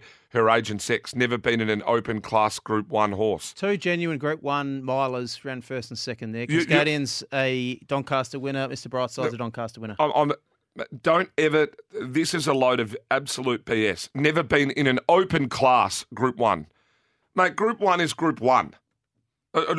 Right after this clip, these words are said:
Speaker 1: now, oh, you wanna go Group One fillies and mares, a Group One open class. If you win a Group One, you are a Group One horse. Don't overcomplicate it. Don't overtalk it. I mean, gee whiz.
Speaker 2: Three odd fillies.
Speaker 1: Mate, if you win a Group One, you're a Group One horse.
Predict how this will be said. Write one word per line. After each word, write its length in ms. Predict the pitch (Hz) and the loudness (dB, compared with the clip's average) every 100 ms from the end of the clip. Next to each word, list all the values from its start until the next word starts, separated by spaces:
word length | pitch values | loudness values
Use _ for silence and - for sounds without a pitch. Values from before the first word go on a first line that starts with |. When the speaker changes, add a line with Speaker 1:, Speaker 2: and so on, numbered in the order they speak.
| - | 0
Speaker 1:
now, 220 | 165 147 156 | 2 2 2
oh, 100 | 151 | 2
you 140 | 147 | 2
wanna 120 | 147 139 | 2 2
go 140 | 135 | 2
Group 280 | 123 147 135 | 2 0 2
One 180 | 131 123 | 2 0
fillies 320 | 123 120 107 | -2 -2 -2
and 80 | 104 | -2
mares, 220 | 92 87 | -2 -2
a 40 | |
Group 220 | 101 127 | -4 -2
One 100 | 123 | 2
open 220 | 117 107 98 | 2 0 -2
class. 240 | 101 92 | -2 -2
If 160 | 139 131 | -4 -2
you 140 | 202 | 0
win 160 | 202 196 | 0 -2
a 40 | |
Group 300 | 160 175 175 | 0 0 2
One, 180 | 160 156 | 2 4
you 140 | 156 | 4
are 140 | 147 143 | 4 4
a 40 | |
Group 240 | 135 147 143 | 2 2 2
One 180 | 139 | 2
horse. 440 | 127 123 110 - - _ _ _ _ _ _ _ | 2 2 0 -2 -12 _ _ _ _ _ _ _
Don't 160 | 170 | 2
overcomplicate 800 | 170 170 165 160 151 143 147 139 | 4 2 2 2 0 2 4 6
it. 160 | 139 - _ _ _ _ _ - | 4 -2 _ _ _ _ _ 0
Don't 180 | 165 | 2
overtalk 600 | 170 165 160 139 139 131 | 4 2 0 0 0 2
it. 160 | 143 131 _ _ _ _ _ _ _ | 0 -2 _ _ _ _ _ _ _
I 60 | |
mean, 160 | 147 139 _ _ _ _ _ _ _ _ | -2 -2 _ _ _ _ _ _ _ _
gee 240 | - 165 | 0 0
whiz. 440 | 107 101 110 - - _ | 0 -2 -4 -6 -16 _
Speaker 2:
Three 240 | 190 175 | -4 -2
odd 160 | 139 117 | -2 -4
fillies. 540 | - 120 107 101 - _ _ _ _ _ _ _ _ | -6 -8 -8 -12 -20 _ _ _ _ _ _ _ _
Speaker 1:
Mate, 220 | 208 202 180 | 4 4 2
if 120 | 185 | 0
you 120 | 208 | 0
win 160 | 208 226 | 2 2
a 60 | |
Group 300 | 196 196 190 | 4 2 2
One, 220 | 185 185 190 | 2 2 4
you're 160 | 180 | 2
a 40 | 165 | 2
Group 240 | 170 190 | 2 2
One 160 | 185 180 | 2 4
horse. 420 | 185 180 117 - | 4 4 0 -6